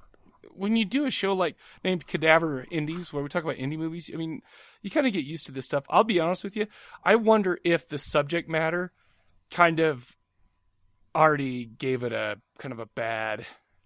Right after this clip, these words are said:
thing for me. You see what I'm saying? Just because it's like, I mean, all this, all this, uh, high school backbiting and drama and all that stuff, I, it just really is a turn off for me.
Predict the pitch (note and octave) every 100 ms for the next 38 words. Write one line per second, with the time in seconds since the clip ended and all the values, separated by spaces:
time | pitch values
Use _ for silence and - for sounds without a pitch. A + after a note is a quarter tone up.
0 | _ _ _ _ _ _ - A#2 G#2 G#2+
1 | G2+ G2+ _ C#3+ - C#3+ - C3+ C3 D3+
2 | - D#3+ E3 C#3+ C#3 - C3 B2 _ _
3 | _ _ - E3 D#3 C#3 B2 C3 - _
4 | _ _ _ _ - F3 F3+ F#3+ E3+ E3
5 | - - - D3+ E3 E3 D3+ D#3 C3 A#2
6 | - - D3+ C#3+ - C#3+ C3+ B2+ B2 _
7 | _ _ _ _ _ _ _ D3 C#3+ C3+
8 | - C#3 B2+ B2+ B2+ C3 - A#2+ A2+ A#2
9 | A#2+ A#2 B2 B2 B2+ B2+ - C3+ - -
10 | E3+ F3+ G3 G3+ - C#3+ D3 C#3+ C3+ B2
11 | B2 - - _ - B2+ A#2 A2+ - -
12 | B2 A#2 G#2 - G#2+ A2+